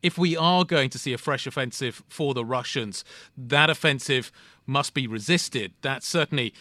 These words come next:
seems to be the line coming out of many Western capitals. But how will that happen? Therese Raphael, writing an interesting piece today, only one thing will help, help Ukraine now, not sanctions, but weapons,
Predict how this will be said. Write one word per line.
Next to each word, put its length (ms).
seems 320
to 60
be 40
the 80
line 300
coming 260
out 220
of 100
many 220
Western 420
capitals. 540
But 200
how 220
will 160
that 220
happen? 400
Therese 340
Raphael, 560
writing 300
an 60
interesting 260
piece 240
today, 320
only 200
one 200
thing 200
will 120
help, 280
help 260
Ukraine 480
now, 280
not 200
sanctions, 600
but 200
weapons, 520